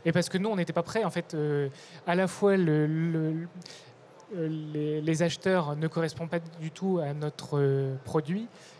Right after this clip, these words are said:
et parce que nous, en fait, on n'était pas assez sélectifs, et cetera. On n'était pas, euh, on s'est dit, euh, on prend tout, euh, à bras le corps, et en fait, c'était une erreur, euh, euh,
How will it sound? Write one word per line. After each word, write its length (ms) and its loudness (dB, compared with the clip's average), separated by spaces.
et 80 4
parce 180 -2
que 80 -6
nous, 200 2
en 100 2
fait, 240 0
on 80 -8
n'était 200 -4
pas 100 4
assez 160 2
sélectifs, 580 -4
et 100 0
cetera. 340 -4
On 100 0
n'était 200 -2
pas, 120 -2
euh, 340 -4
on 100 -2
s'est 280 -6
dit, 220 0
euh, 100 4
on 140 -2
prend 200 -4
tout, 300 -6
euh, 260 -2
à 40 -8
bras 180 -6
le 80 -4
corps, 300 2
et 80 2
en 40 -2
fait, 160 -2
c'était 200 -4
une 100 -2
erreur, 320 2
euh, 200 2
euh, 80 -8